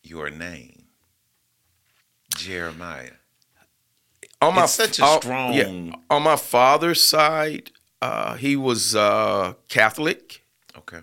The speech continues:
Speaker 2: Uh, that family, he was one of ten, and, uh, all of the m-, all of the males had biblical names: Joseph, Matthew, Jeremiah, and John. It was four boys.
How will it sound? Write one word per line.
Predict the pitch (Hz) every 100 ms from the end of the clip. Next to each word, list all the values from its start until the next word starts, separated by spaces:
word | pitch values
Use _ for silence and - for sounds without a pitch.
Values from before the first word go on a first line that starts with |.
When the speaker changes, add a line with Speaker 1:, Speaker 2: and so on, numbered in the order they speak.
| _ _ -
Speaker 2:
Uh, | 107 107
that | 113 117
family, | - 123 120 131 135 143
he | 123 131
was | 120 113 104
one | 107 117
of | 107 -
ten, | - 135 139 170 170 - -
and, | 107 107 107 104
uh, | 101 -
all | 127 156
of | 139 107
the |
m-, | 104 104 113 113 _
all | 120 143
of | 143 104
the | 104
males | 110 139 165 117 101 98 - -
had | 117 107 95 92 92
biblical | 123 107 - 101
names: | 110 113 85 - - - - _ _ _ _ _ _ -
Joseph, | - 123 127 - 143 143 - - - _ _ _ _ _ _ _
Matthew, | 98 110 123 123 - 120 123 123 120 - _ -
Jeremiah, | - 127 123 113 113 107 104 104 -
and | 104 87
John. | 113 110 92 90
It | 95
was | 98
four | - 113
boys. | 95 113 101 - - - -